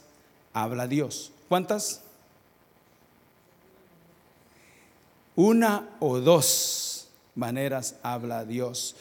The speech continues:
Bueno, ¿se acuerdan que Hebreos dice que Dios habiendo hablado muchas veces y de muchas, qué?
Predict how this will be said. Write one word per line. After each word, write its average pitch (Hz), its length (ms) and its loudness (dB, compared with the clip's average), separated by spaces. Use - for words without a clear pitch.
Bueno, 196 240 6
¿se 180 100 0
acuerdan 180 480 4
que 143 360 2
Hebreos 156 400 4
dice 160 340 0
que 135 360 0
Dios 156 280 0
habiendo 147 340 0
hablado 139 580 -2
muchas 156 500 2
veces 156 560 0
y 135 120 -2
de 123 160 -6
muchas, 135 520 -4
qué? 165 220 -6